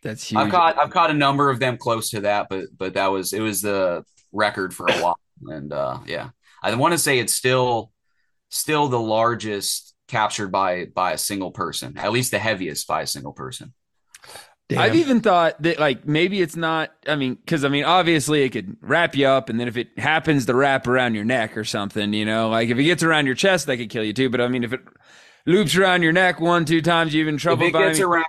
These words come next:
Speaker 2: your neck pretty good, it can be seconds. I've seen it on video. Like
Speaker 1: Yeah, I mean, 'cause it's a blood choke at that point. It's gonna push the blood up, you're gonna pass out, and it's over.
Speaker 3: <clears throat>
Speaker 1: But something I was even thinking, what if it, like, grabbed one of your arms and just pulled that arm in and had your legs and then just rolled off the bank?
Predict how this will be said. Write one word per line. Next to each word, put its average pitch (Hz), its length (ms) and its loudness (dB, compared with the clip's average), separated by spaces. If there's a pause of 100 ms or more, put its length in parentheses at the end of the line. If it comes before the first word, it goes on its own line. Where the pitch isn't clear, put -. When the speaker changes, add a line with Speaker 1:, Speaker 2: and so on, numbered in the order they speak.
Speaker 2:
your 139 100 -6
neck 147 280 0
pretty 143 220 -2
good, 127 280 0
it 120 220 -6
can 113 120 -6
be 101 100 -6
seconds. - 720 -4
I've 98 140 -4
seen 139 240 0
it 95 80 -4
on 82 160 -6
video. 85 480 -10
Like 165 120 -2
Speaker 1:
Yeah, 190 220 0
I 147 80 0
mean, 175 140 -2
'cause 175 160 -2
it's 156 160 -6
a 170 60 -4
blood 196 280 -2
choke 113 280 -6
at 101 60 -12
that 104 180 -6
point. 113 200 -2
It's 147 120 0
gonna 160 180 2
push 180 300 0
the 175 80 -6
blood 156 260 2
up, 190 240 0
you're 143 60 -6
gonna 139 160 -4
pass 143 300 -2
out, 175 140 0
and 139 100 -4
it's 131 120 -8
over. 180 500 2
Speaker 3:
<clears throat> - 240 -8
Speaker 1:
But 185 440 2
something 254 320 2
I 214 120 2
was 277 160 0
even 160 200 -2
thinking, 151 280 -2
what 180 120 2
if 202 80 -2
it, 214 80 0
like, 147 260 -2
grabbed 151 380 0
one 165 160 -2
of 156 60 -2
your 139 180 -2
arms 165 300 -2
and 139 100 -6
just 123 120 -14
pulled 170 280 0
that 139 200 4
arm 175 360 2
in 127 180 -2
and 127 100 -4
had 160 240 0
your 139 120 0
legs 156 400 2
and 135 100 -2
then 143 120 -2
just 131 200 -4 (220)
rolled 143 360 0
off 147 260 0
the 123 80 -8
bank? 113 420 -6